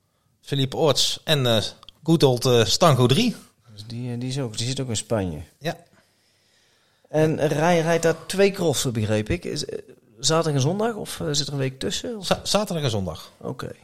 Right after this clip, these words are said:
Speaker 2: oké.
Speaker 1: En een, eh, C één en een C twee wedstrijd. Dus de, er zijn, eh, er zijn punten te halen.
Speaker 2: Ja, ik mag daar dan toch wel het podium verwachten, neem ik aan.
Speaker 1: Eh, dat mag je verwachten.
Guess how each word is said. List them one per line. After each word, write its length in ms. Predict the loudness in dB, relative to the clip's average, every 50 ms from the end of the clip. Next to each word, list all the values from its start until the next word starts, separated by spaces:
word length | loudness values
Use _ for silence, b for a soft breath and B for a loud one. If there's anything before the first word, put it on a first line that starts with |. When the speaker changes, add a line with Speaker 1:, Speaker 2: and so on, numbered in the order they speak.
| _ _ _ _ -20
Speaker 2:
oké. 340 | -20 -14 -12 -10 -10 -10 -10 -14 _ _ _ _ _
Speaker 1:
En 160 | -6 -2 0 0
een, 140 | 2 2
eh, 80 | 2 2 2 2 2
C 40 | 2
één 340 | 2 4 4 4 4 4
en 80 | 4 2
een 220 | 0 2 2 0 0
C 40 | 0
twee 160 | 0 0 0
wedstrijd. 440 | 0 0 -2 -4 -4 -4 -4 -4 -4
Dus 120 | -6 -8
de, 280 | -6 -4 -4 -4 -6 -8 B B B B B
er 100 | -6 0
zijn, 260 | 2 4 4 4 4
eh, 80 | 2 2 0 0 -4 -12 -8 -6
er 80 | -2
zijn 160 | -2 -2 0
punten 280 | 0 0 0 0 0 2
te 80 | 2 2
halen. 280 | 2 2 0 -2 -4 -8 -10 -20 _ _ _ _ _ _ _ _
Speaker 2:
Ja, 180 | _ 2 2 2
ik 120 | 2 2
mag 160 | 0 0 2
daar 140 | 2 2 4
dan 320 | 4 4 2 2 0 -2 -4
toch 140 | -8 -8 -2
wel 180 | 0 2 2
het 120 | 0 0 -2
podium 300 | -4 -2 -2 -2 -2 -2
verwachten, 460 | -2 -2 -2 -4 -4 -6 -6 -4 -4
neem 140 | -2 -2 -2
ik 80 | -4 -4
aan. 220 | -4 -6 -6 -8 -12 -16 _ _ _ _ _ _ _ _ _ _ _ _ _ _ _ _ _ _ _ _ _ _ _ _ -20 _ _ _ _ _ _ _ _ _ _ _
Speaker 1:
Eh, 200 | _ 0 0 0 2
dat 140 | 0 0 2
mag 140 | 0 0
je 100 | 0 -4
verwachten. 380 | -4 -2 -2 -2 -2 -4 -10 -14